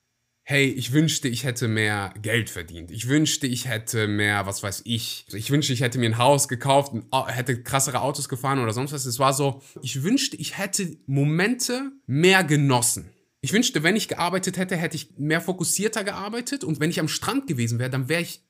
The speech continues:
lieber mehr am Strand gewesen und hätte nicht noch irgendwie, „Ah, morgen ist noch das, übermorgen ist noch das.“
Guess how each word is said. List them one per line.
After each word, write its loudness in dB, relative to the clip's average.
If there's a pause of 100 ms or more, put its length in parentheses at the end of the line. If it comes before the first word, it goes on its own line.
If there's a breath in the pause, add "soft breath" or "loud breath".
lieber 2
mehr 4
am 0
Strand 0
gewesen 0
und -2
hätte -2
nicht 0
noch -2
irgendwie, -4 (320 loud breath)
„Ah, -2
morgen 2
ist -2
noch -4
das, 0
übermorgen 2
ist -4
noch -4
das.“ -4